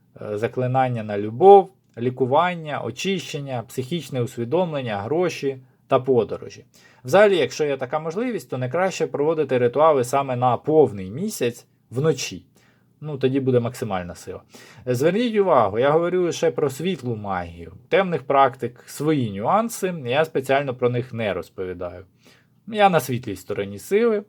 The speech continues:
хоча й теорію темної сторони також знаю, але не використовую. Е, далі, спадаючий місяць. Від повного місяця і до молодика.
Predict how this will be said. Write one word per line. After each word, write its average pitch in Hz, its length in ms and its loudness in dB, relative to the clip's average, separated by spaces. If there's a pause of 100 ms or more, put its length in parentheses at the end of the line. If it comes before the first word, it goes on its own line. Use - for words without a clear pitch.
хоча 147 280 -4
й 233 60 0
теорію 180 420 2
темної 95 440 0
сторони 101 420 -6
також 110 340 -6
знаю, 202 540 -2
але 143 360 0
не 165 240 2
використовую. 117 840 -4 (920)
Е, 113 260 0
далі, 123 360 4
спадаючий 165 760 2
місяць. 90 680 -16
Від 131 260 -8
повного 190 320 2
місяця 147 680 -2
і 143 140 -4
до 127 200 4
молодика. 117 800 0